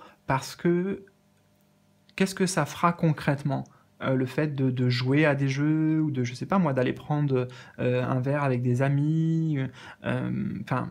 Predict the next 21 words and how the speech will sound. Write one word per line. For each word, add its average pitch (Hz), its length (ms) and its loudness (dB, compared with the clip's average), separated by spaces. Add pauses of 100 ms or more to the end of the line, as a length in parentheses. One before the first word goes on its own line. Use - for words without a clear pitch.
(100)
peu 170 100 2
importe 165 360 0
le 139 80 0
moyen 147 360 2
de, 127 220 0 (1120)
de 151 100 6
vous 151 160 2
déconnecter. 151 640 4
Quelque 143 300 -2
part, 175 160 2
justement, 165 180 0
vous 165 60 2
voyez, 160 180 0
ça 143 120 -4
vous, 135 180 -6
ça - 140 -2
me 147 40 -2
permettra 151 320 -2
de 156 100 -2
vous 135 120 -4
déconnecter, 165 760 0